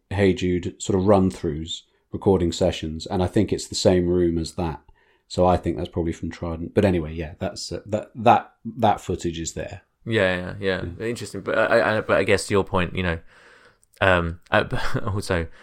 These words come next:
Speaker 2: I think by the White Album, I guess there are reasons why there weren't, there wasn't probably a, a huge amount of footage that was, um, shot at that time during those sessions because of, um,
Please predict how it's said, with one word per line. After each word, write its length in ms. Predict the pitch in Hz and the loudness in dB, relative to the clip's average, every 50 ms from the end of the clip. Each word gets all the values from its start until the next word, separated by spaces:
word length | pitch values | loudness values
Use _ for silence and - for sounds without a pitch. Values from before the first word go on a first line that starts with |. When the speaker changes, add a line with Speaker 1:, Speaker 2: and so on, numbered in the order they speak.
| - - - | -20 -4 2
Speaker 2:
I 60 | - | 2
think 160 | 123 131 113 | 2 4 4
by 100 | 120 120 | 4 4
the 80 | 110 110 | 4 4
White 300 | 110 113 117 117 110 - | 4 4 4 2 2 2
Album, 460 | 104 95 95 90 - 90 87 87 82 76 | 2 2 2 2 0 -2 -2 -2 -2 -4
I 100 | 85 87 | -2 0
guess 200 | 95 92 87 - | 0 -2 -2 -2
there 160 | - 90 87 | -2 -2 -2
are 80 | 85 | 0
reasons 420 | 85 87 87 82 80 87 85 80 90 | 0 -2 -2 -2 -4 -4 -6 -6 -4
why 380 | 90 85 85 85 82 82 82 - _ _ _ _ _ _ - | -2 -2 0 0 0 -2 -4 -10 _ _ _ _ _ _ -16
there 360 | 60 62 57 57 76 90 87 82 | -14 -14 -12 -6 -2 -2 0 0
weren't, 240 | 85 82 85 - - - 95 - _ _ _ | 0 -2 -4 -4 -6 -8 -10 -10 _ _ _
there 100 | - 87 | -6 -4
wasn't 260 | 82 87 - - - | -4 -6 -10 -12 -14
probably 340 | - 95 90 92 90 85 85 | -10 -10 -8 -8 -8 -8 -8
a, 140 | 82 - - - _ 90 87 87 | -8 -10 -12 -14 _ -12 -10 -10
a 40 | - | -8
huge 180 | 90 90 85 - | -8 -8 -8 -6
amount 160 | 90 92 - | -8 -10 -10
of 60 | - | -10
footage 520 | - - 90 - - 87 82 - - - _ _ _ _ | -8 -8 -8 -6 -6 -8 -8 -8 -16 -16 _ _ _ _
that 140 | 95 87 - | -6 -4 -4
was, 260 | 85 90 82 - - - _ _ _ _ _ - _ | -6 -8 -10 -10 -18 -20 _ _ _ _ _ -16 _
um, 540 | - 90 90 85 85 82 85 82 85 95 - _ _ | -10 -8 -8 -6 -8 -8 -8 -10 -14 -16 -20 _ _
shot 380 | - - 107 92 - - - - - | -8 -4 -4 -4 -4 -6 -16 -12 -10
at 120 | - 90 | -6 -4
that 100 | 85 92 | -4 -4
time 180 | - 101 95 95 | -2 -2 -2 -2
during 120 | 98 95 | -2 -4
those 120 | 95 92 | -6 -4
sessions 300 | - 110 107 - 139 131 - | -4 -6 -6 -6 -8 -10 -8
because 220 | - 101 90 95 | -8 -10 -8 -8
of, 140 | 90 87 - - - - - - - - - - - - - _ - - | -10 -12 -12 -20 -20 -20 -20 -20 -20 -20 -20 -20 -20 -20 -20 _ -12 -2
um, 420 | - 98 101 95 92 90 90 87 | 2 4 6 6 4 2 0 -4